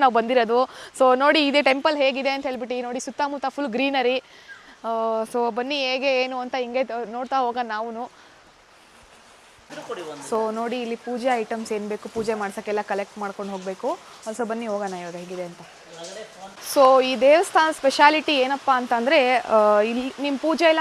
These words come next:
ಮುಗಿಸಿದ್ಮೇಲೆ ಹೊರಗಡೆ ಬಿಲ್ಪತ್ರೆ ಕೊಡ್ತಾರೆ. So ಒಂದು ಎಲೆ ಬಿಲ್ಪತ್ರೆಗೆ ಇಪ್ಪತ್ತು ರೂಪಾಯಿ ಚಾರ್ಜ್ ಮಾಡ್ತಾರೆ. ಇಲ್ಲಿ ಒಂದು ಕಲ್ಯಾಣಿ ಇದೆ. So ಫಸ್ಟು ನೀವು ಕಲ್ಯಾಣಿಗೆ ಹೋಗೋಕ್ಕಿಂತ ಮುಂಚೆ ಶಿವಲಿಂಗಕ್ಕೆ ನೀವು, ಆ, ಅಭಿಷೇಕ ಮಾಡಿ ಇಲ್ಲಿ ನೀರು ಕೊಡ್ತಾರೆ. ಅಭಿಷೇಕ ಮಾಡಿಬಿಟ್ಟು ಆಮೇಲೆ ನೀವು ಏನೇ ಹರಿಸ್ಕೊಂಡು ಹೋಗಿ ಕಲ್ಯಾಣಿದಲ್ಲಿ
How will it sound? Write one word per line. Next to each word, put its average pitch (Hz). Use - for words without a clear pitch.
ಮುಗಿಸಿದ್ಮೇಲೆ 269
ಹೊರಗಡೆ 269
ಬಿಲ್ಪತ್ರೆ 262
ಕೊಡ್ತಾರೆ. 226
So 247
ಒಂದು 294
ಎಲೆ 285
ಬಿಲ್ಪತ್ರೆಗೆ 262
ಇಪ್ಪತ್ತು 247
ರೂಪಾಯಿ 269
ಚಾರ್ಜ್ 220
ಮಾಡ್ತಾರೆ. 214
ಇಲ್ಲಿ 311
ಒಂದು 302
ಕಲ್ಯಾಣಿ 302
ಇದೆ. 220
So 294
ಫಸ್ಟು 277
ನೀವು 330
ಕಲ್ಯಾಣಿಗೆ 285
ಹೋಗೋಕ್ಕಿಂತ 277
ಮುಂಚೆ 262
ಶಿವಲಿಂಗಕ್ಕೆ 269
ನೀವು, 254
ಆ, 214
ಅಭಿಷೇಕ 269
ಮಾಡಿ 240
ಇಲ್ಲಿ 254
ನೀರು 285
ಕೊಡ್ತಾರೆ. 233
ಅಭಿಷೇಕ 262
ಮಾಡಿಬಿಟ್ಟು 220
ಆಮೇಲೆ 311
ನೀವು 269
ಏನೇ 311
ಹರಿಸ್ಕೊಂಡು 277
ಹೋಗಿ 254
ಕಲ್ಯಾಣಿದಲ್ಲಿ 247